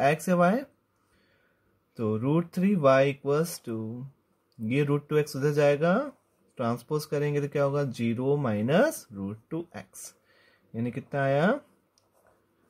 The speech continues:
माइनस root टू एक्स। वाई निकालना है, वाई फ्री करना है हमें, y equals to minus root two,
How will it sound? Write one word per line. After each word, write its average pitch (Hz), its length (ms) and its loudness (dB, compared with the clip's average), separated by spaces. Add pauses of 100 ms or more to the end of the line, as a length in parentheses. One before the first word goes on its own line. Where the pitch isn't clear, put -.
(140)
माइनस 131 840 2
root 117 220 -4 (100)
टू - 120 -12 (100)
एक्स। - 380 -18 (520)
वाई 120 220 4
निकालना 165 360 2
है, 175 60 6
वाई 147 220 4
फ्री 170 180 -2
करना 175 240 2
है 185 60 4
हमें, 208 280 2 (720)
y 123 240 4
equals 143 420 0
to 147 100 -4
minus 135 480 0
root 135 200 -2 (140)
two, 165 220 -2